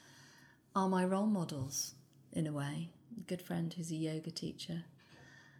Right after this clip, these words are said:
and teaches us about, um, kindness and compassion. She's also a fantastic campaigner for the environment and has been arrested and campaigned for X R, and,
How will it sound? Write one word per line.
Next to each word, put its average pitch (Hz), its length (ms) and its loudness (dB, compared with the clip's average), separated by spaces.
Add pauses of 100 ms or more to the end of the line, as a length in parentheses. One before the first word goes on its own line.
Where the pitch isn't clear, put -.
(200)
and 170 180 -2
teaches 165 540 -2
us 156 180 -4 (120)
about, - 580 -4 (180)
um, 147 380 -2
kindness 156 560 0
and 156 120 -2
compassion. 160 680 0
She's 175 240 -2
also 165 380 0
a 160 40 -4
fantastic 165 760 -4
campaigner 170 440 0
for - 120 -8
the 156 40 -2
environment 151 680 0
and 160 80 0
has 156 120 -2
been 151 160 0
arrested 143 760 0
and 139 520 2
campaigned 151 520 -2
for 143 160 -2
X - 260 -2
R, 131 480 -2
and, 131 140 -2